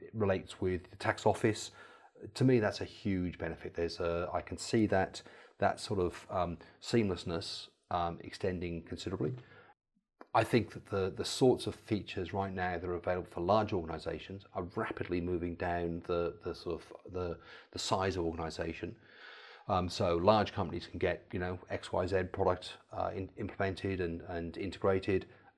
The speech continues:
That, that sort of benefit is coming down to being available for medium businesses and small businesses. It's a bit like, um, you know, electronic seat belts in cars or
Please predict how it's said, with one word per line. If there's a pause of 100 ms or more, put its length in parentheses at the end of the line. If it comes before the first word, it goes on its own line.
That,
that
sort
of
benefit
is
coming
down
to
being
available
for
medium
businesses
and
small
businesses. (240)
It's
a
bit
like, (140)
um, (680)
you
know,
electronic
seat
belts
in
cars
or